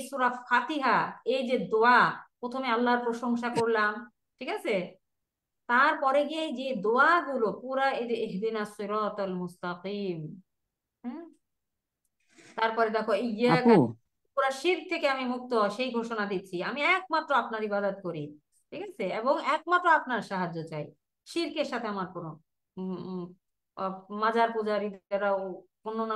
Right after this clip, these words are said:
Speaker 1: কোনো ভাবে শিরক করতে, তাদের সাথে আমার কোনো সম্পর্ক নাই। এরপর দেখো কত চমৎকার দোয়া, ঠিক আছে? ইহদিনাস সিরাতাল মুস্তাকিম, আমাকে সরল সঠিক পথটা দেখান। সিরাতাল লাযিনা, তাদের পথ, আনআমতা আলাইহিম,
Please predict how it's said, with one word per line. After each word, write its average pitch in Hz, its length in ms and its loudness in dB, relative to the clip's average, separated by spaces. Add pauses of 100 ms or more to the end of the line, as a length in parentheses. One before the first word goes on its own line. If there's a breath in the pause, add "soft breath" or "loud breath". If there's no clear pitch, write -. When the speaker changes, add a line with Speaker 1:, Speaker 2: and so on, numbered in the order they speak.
Speaker 1:
কোনো 208 200 -2
ভাবে 196 140 -2
শিরক 220 300 -4
করতে, 196 200 -6
তাদের 262 320 -4
সাথে 254 160 -6
আমার 214 260 -4
কোনো 196 140 -8
সম্পর্ক 190 380 -8 (140)
নাই। 160 100 -12 (880)
এরপর 254 240 -2
দেখো 233 240 0 (160)
কত 262 120 -4 (180)
চমৎকার 262 560 -2
দোয়া, 180 240 2 (420)
ঠিক - 120 -14
আছে? 339 220 -6 (180)
ইহদিনাস 196 480 -4
সিরাতাল 208 560 -2
মুস্তাকিম, 190 540 -4 (100)
আমাকে 190 180 -8
সরল 202 300 -6
সঠিক 208 320 -10
পথটা 196 280 -4
দেখান। 220 440 -2 (500 soft breath)
সিরাতাল 226 680 2
লাযিনা, 233 500 0 (220)
তাদের 214 260 -2 (100)
পথ, 214 220 0 (160)
আনআমতা 214 560 -4 (120)
আলাইহিম, 226 480 -2